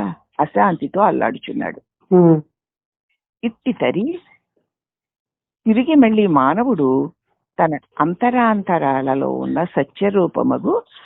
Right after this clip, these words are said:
Speaker 1: ఆ అఖండ పరిపూర్ణ ఆత్మస్వరూపాన్ని గుర్తించు విద్యను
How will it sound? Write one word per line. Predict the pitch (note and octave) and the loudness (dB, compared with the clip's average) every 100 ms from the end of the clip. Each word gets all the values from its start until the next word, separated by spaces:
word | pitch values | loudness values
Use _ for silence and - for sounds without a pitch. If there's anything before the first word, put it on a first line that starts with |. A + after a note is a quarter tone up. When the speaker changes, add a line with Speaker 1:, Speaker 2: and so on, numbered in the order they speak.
| - | -2
Speaker 1:
ఆ | E3+ - | -2 0
అఖండ | C3 - G#3 G#3+ G3 | -2 -2 -2 0 0
పరిపూర్ణ | - C3+ D#3+ - G#3+ F3 D#3 _ C3+ | -2 -4 -4 -4 -4 -2 -4 _ 0
ఆత్మస్వరూపాన్ని | C3 - - G#3 - C#3+ C3+ C3 - A2+ C#3 | 0 -2 -8 -8 -4 -6 -4 -6 -6 -4 -4
గుర్తించు | C3 C3 - - C#3 C#3 | -4 -8 -6 -4 -2 -2
విద్యను | B2 B2 A2+ G#3+ D#3+ | -4 -4 0 2 2